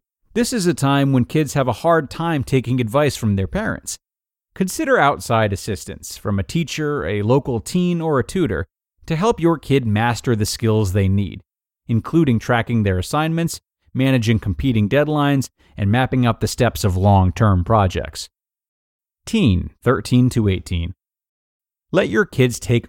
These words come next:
ownership. Assuming your kids have learned and mastered good study habits,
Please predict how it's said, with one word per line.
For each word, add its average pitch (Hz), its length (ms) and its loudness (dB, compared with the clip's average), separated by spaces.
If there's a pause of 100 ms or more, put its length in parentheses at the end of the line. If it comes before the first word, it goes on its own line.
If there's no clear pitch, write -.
(100)
ownership. 113 640 -2 (580)
Assuming 226 480 0
your 202 120 0
kids 170 320 0
have 143 200 2
learned 147 380 -2
and 135 260 -2
mastered 143 520 -2
good 123 180 2
study 185 320 -2
habits, 95 480 0